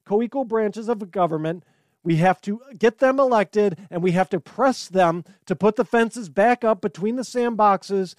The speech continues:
and strip the powers from the other branches that don't have, uh, that don't have a right to those powers. That's what we need to do.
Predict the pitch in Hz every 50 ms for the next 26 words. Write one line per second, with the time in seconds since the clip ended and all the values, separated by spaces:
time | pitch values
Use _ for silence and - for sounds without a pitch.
0 | _ _ _ 147 175 175 143 - - - 196 202 214 214 - 240 214 165 - 185
1 | 208 214 214 220 220 214 185 - _ _ _ _ 185 180 196 202 208 226 262 262
2 | 196 220 220 208 208 196 - 208 214 196 160 - 165 156 151 131 _ - 185 190
3 | 196 208 220 180 - _ _ _ _ _ _ _ 170 180 180 180 - _ _ _
4 | _ 160 160 160 165 151 180 170 147 208 208 226 208 165 190 202 208 208 202 160
5 | 160 170 170 170 - - 151 151 156 160 139 - 139 143 131 120 110 98 98 _
6 | _ _ _ _ _ _ _ _ _ _ - 175 196 - - 196 202 202 190 175
7 | 180 175 170 147 156 156 147 151 160 160 165 156